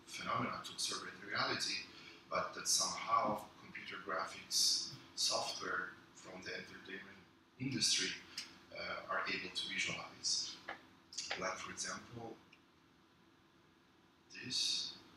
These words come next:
from two thousand thirteen, it has been somehow the first of the series.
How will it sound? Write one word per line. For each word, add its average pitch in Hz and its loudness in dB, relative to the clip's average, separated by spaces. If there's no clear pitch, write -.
from - -4
two - -8
thousand - -4
thirteen, 143 -4
it - -10
has - -6
been 190 -8
somehow 185 -2
the - -6
first - 0
of - -6
the - 0
series. 127 2